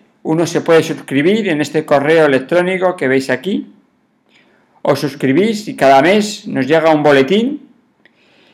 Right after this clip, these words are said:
en el cual, pues, va contando diferentes alertas de diferentes enfermedades, como es aquí en este caso de la rabia, plasmo-, del Plasmodium vivax,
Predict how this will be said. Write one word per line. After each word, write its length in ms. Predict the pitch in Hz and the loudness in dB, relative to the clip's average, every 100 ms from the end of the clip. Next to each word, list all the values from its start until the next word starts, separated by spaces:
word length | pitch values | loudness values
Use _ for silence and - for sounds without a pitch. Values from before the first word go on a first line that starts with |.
| - | -6
en 100 | 135 | 0
el 140 | 131 | 0
cual, 260 | 131 180 202 | 4 4 4
pues, 160 | 160 120 - | 0 -8 -2
va 160 | 156 160 | 2 2
contando 380 | 165 156 175 165 | 0 0 0 0
diferentes 420 | 143 143 160 220 | -2 -2 -4 0
alertas 380 | 160 175 170 165 | 2 2 0 -2
de 80 | |
diferentes 320 | 147 147 156 143 | 0 0 0 -2
enfermedades, 720 | 139 139 135 160 185 196 196 | -4 -2 2 4 4 2 -2
como 160 | 143 | -6
es 80 | 143 | -4
aquí 200 | 135 135 | -4 -4
en 60 | 170 | -4
este 160 | 151 | -4
caso 220 | 143 139 135 | -4 -2 0
de 60 | |
la 80 | 120 | 0
rabia, 580 | 123 165 170 175 - - _ _ _ _ _ _ _ _ | 4 2 2 0 -2 -8 _ _ _ _ _ _ _ _
plasmo-, 360 | - 117 113 117 - | -6 -6 -4 -8 -2
del 300 | 117 113 110 | -2 -2 -6
Plasmodium 520 | 107 110 147 139 127 | -8 0 2 2 2
vivax, 640 | 147 170 170 165 165 - | 2 4 4 2 -2 -14